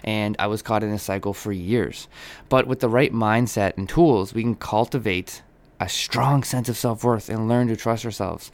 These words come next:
which isn't a topic that is talked about enough, is our personal integrity with ourselves, you know, like, us trusting ourselves, having a good word with ourselves and standing true behind it, you know? So I don't think self-worth and, um,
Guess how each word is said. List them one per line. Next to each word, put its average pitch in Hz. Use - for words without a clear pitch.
which 135
isn't 147
a 170
topic 117
that 104
is 104
talked 107
about 107
enough, 107
is 101
our 90
personal 107
integrity 98
with 95
ourselves, 92
you 92
know, 92
like, 87
us 92
trusting 104
ourselves, 98
having 104
a 101
good 95
word 95
with 92
ourselves 90
and 95
standing 95
true 113
behind 117
it, -
you 104
know? 104
So 110
I 90
don't 110
think 113
self-worth 104
and, 95
um, 85